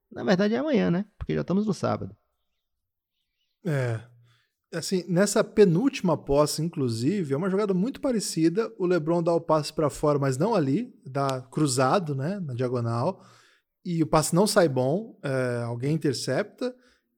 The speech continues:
Speaker 2: E também dá um air-, é um airball que rola e o Anthony Davis meio que salva também.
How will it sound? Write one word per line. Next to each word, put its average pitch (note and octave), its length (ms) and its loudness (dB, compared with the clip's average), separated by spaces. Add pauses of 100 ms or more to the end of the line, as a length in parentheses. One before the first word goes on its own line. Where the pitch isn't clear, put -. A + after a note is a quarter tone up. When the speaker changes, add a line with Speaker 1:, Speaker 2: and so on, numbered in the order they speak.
(120)
Speaker 2:
E E3 440 -4
também F#3 360 6
dá C4 120 6
um A3+ 80 6
air-, D#3+ 180 6 (220)
é B3+ 40 2
um C#4 80 6
airball F#3 400 6
que D3+ 120 2
rola D3+ 360 4
e C3 160 0
o C#3+ 320 -2
Anthony C3+ 220 -2
Davis C3+ 220 0
meio C3 160 -2
que - 80 -10
salva D3 480 0
também. C3 400 -2